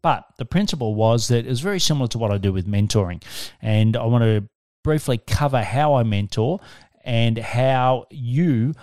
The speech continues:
can try it for free yourself, uh, at the end of the, the podcast. But before I continue, I'd like to talk about our Scaling Bru-, Blueprint for Cloud Consultants. It's an ebook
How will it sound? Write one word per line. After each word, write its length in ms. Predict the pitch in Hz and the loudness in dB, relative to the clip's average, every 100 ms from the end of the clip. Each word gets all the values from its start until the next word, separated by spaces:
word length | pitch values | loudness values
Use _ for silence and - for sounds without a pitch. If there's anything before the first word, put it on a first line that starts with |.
| _ - | _ -4
can 440 | 117 107 107 110 - | 0 2 2 -2 -8
try 800 | - - 127 127 113 98 123 - | -10 -4 0 2 4 2 -2 -4
it 220 | 110 107 | -8 -8
for 160 | - 107 | -8 -10
free 260 | - 113 107 | -4 -2 0
yourself, 800 | 101 95 - - 120 87 82 - - - - | 0 0 0 2 2 0 -6 -16 -20 -20 -4
uh, 320 | 98 95 98 | 2 2 2
at 140 | 110 104 | -2 0
the 160 | 101 | 2
end 100 | 98 | 2
of 100 | 90 | 2
the, 140 | 90 90 _ - | -2 -4 _ -12
the 100 | 92 | -4
podcast. 500 | 123 120 95 90 - | -2 -2 -8 -10 -10
But 140 | 117 | -10
before 380 | - 110 - 170 | -10 -6 0 2
I 60 | 156 | 2
continue, 420 | 143 123 156 190 | 0 0 0 0
I'd 120 | 135 | 0
like 180 | 110 - | -2 -2
to 340 | - 117 107 101 - - | 0 2 2 -2 -10 -6
talk 200 | 139 120 | -4 0
about 200 | 113 107 | 0 2
our 140 | 104 | 0
Scaling 460 | - 135 120 117 104 | 0 0 2 2 -2
Bru-, 340 | 123 123 120 _ _ - | 0 0 -2 _ _ -2
Blueprint 400 | 131 110 123 113 | -2 2 0 -2
for 140 | 110 | -6
Cloud 240 | - 127 | -2 -2
Consultants. 640 | 139 139 160 190 202 - - | -2 -2 -2 -4 -8 -10 -8
It's 100 | 107 | -2
an 100 | 113 | 2
ebook 460 | 131 117 123 - | 2 2 0 -2